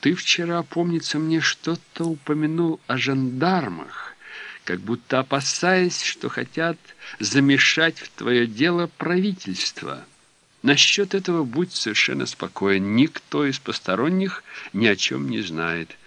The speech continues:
Нынче поутру скажу старому Геккерину, что не могу взять на себя никакого посредства,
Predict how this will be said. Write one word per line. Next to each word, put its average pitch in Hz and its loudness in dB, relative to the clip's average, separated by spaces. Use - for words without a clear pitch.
Нынче 170 4
поутру 151 -2
скажу 123 0
старому 107 2
Геккерину, 127 0
что - 0
не 139 8
могу 143 2
взять 95 -2
на 90 -6
себя 85 -4
никакого 101 -2
посредства, 104 -2